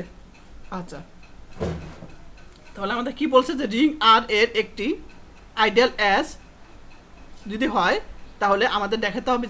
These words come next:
যে তোমাদের যে R by S একটি রিং। এখন এখানে পরীক্ষায় তোমাদের S এর পরিবর্তে I থাকতে পারে,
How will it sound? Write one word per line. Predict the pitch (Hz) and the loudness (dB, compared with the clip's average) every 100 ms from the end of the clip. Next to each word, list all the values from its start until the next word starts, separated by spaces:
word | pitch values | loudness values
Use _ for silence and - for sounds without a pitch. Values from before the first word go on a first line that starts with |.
| 196 | -2
যে | 427 - - - - - - | -2 -6 -18 -20 -20 -18 -8
তোমাদের | 196 196 285 - - - - | -4 2 0 0 -12 -20 -12
যে | 208 - 220 226 | -10 0 4 4
R | 262 - - - - 208 | 2 -4 -18 -20 -6 2
by | 208 226 202 208 | 2 2 0 0
S | 208 196 | 0 -6
একটি | 175 320 | -2 -2
রিং। | 202 160 185 - - 240 | -2 -4 -10 -18 -6 -2
এখন | 302 311 277 233 | 0 0 0 -2
এখানে | 240 285 247 | 0 -2 0
পরীক্ষায় | 294 254 302 233 | 0 0 -2 -2
তোমাদের | 220 190 240 - - - - - - - 269 | -2 0 -2 -2 -16 -20 -20 -20 -14 -2 0
S | 277 | 0
এর | 311 | -2
পরিবর্তে | 320 269 277 233 | -2 -2 0 4
I | 247 269 | 4 2
থাকতে | - 262 | -2 0
পারে, | 196 | 0